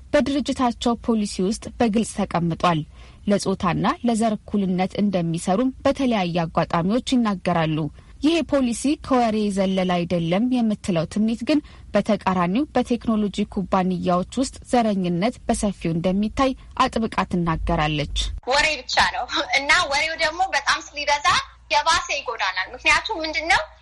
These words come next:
Speaker 2: ሰዎች ወሬውን ስለሚሰሙ
Speaker 1: ምሁም።
Speaker 2: ጥቁሮቹ እዚህ መጥተው ወይ እንደዚህ አድርገው የተለየ ነገር ይሰጣቸዋል፣ ጸጥ ብለው ሳይሰሩ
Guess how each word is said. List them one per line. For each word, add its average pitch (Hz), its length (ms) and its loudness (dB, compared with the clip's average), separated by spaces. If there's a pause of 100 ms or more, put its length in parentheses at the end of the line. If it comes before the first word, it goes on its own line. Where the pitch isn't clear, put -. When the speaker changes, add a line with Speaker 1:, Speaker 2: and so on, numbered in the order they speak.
(140)
Speaker 2:
ሰዎች 277 460 2 (380)
ወሬውን 302 380 2
ስለሚሰሙ 311 680 0 (380)
Speaker 1:
ምሁም። 240 260 -10
Speaker 2:
ጥቁሮቹ 302 460 -2
እዚህ 302 260 -6
መጥተው 302 460 2 (360)
ወይ 285 140 0
እንደዚህ 285 340 0
አድርገው 285 420 0
የተለየ 277 520 -2
ነገር 285 240 0
ይሰጣቸዋል፣ 285 1000 0 (520)
ጸጥ 277 300 2
ብለው 285 220 0
ሳይሰሩ 285 440 0